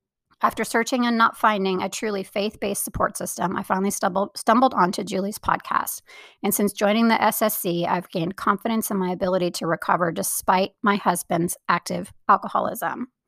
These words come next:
It's a great and God-given comfort to know I have such a supportive and empathetic group of women to walk by my side through these trials." And then the last one I wanted to share with you says, "This program has been life-changing.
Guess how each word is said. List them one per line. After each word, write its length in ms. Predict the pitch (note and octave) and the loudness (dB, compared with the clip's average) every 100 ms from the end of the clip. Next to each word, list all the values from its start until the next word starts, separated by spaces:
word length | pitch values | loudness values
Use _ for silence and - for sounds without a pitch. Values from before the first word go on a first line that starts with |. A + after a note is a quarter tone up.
| _ _ _ _ _ _ - | _ _ _ _ _ _ -2
It's 180 | G#3 - | 0 2
a 60 | |
great 400 | G3 A3 A3 A#3+ | 0 4 6 6
and 180 | G#3+ A3 | 4 4
God-given 540 | G#3 G3+ G#3 A3+ A3 | 6 6 6 4 4
comfort 460 | A3+ G#3+ G#3 - - | 2 2 2 0 0
to 120 | - | 2
know 160 | G3+ F#3+ | 2 4
I 60 | |
have 180 | F#3+ G#3 | 2 0
such 160 | G#3 - | -2 -6
a 60 | |
supportive 540 | G#3+ G3+ - G3 G3+ A3 | -4 -4 0 2 4 2
and 160 | G#3+ G3 | 0 -2
empathetic 520 | G3 G#3 - G3 - | -2 -2 0 0 0
group 220 | G3 F3+ | -2 -2
of 120 | F#3 | -2
women 280 | G3 F3+ F3+ | 0 0 0
to 140 | - | 0
walk 220 | - E3 - | 0 0 0
by 100 | G3 | -2
my 140 | G3+ | -2
side 400 | G3+ - - F3+ | 0 0 0 0
through 120 | F3 | -4
these 200 | E3+ F3+ | -6 -6
trials." 560 | - - F3 - - - _ _ _ _ _ - - - - _ _ | -4 -4 -4 -6 -8 -10 _ _ _ _ _ -20 -20 -20 -20 _ _
And 120 | A3 G#3+ | 2 6
then 100 | G#3 | 8
the 60 | |
last 240 | G3+ G3 - | 6 6 4
one 100 | F#3+ | 2
I 40 | |
wanted 260 | F#3 F#3 F3+ | 2 0 -2
to 60 | |
share 220 | G3+ G3 | -4 -4
with 220 | F#3+ F#3+ G#3 | -2 -2 -2
you 280 | F#3+ F#3 G3 | 0 0 -2
says, 360 | - G3 F#3+ | -2 -2 -2
"This 160 | - A3+ | -2 -4
program 420 | - A3 A3 G#3+ | 2 4 4 2
has 200 | F#3+ G3 | 0 -2
been 220 | G3+ F#3 | -2 -2
life-changing. 800 | F3+ F#3 - F#3+ F#3+ G3 F#3+ F#3+ | 0 0 -2 -2 -2 -4 -6 -8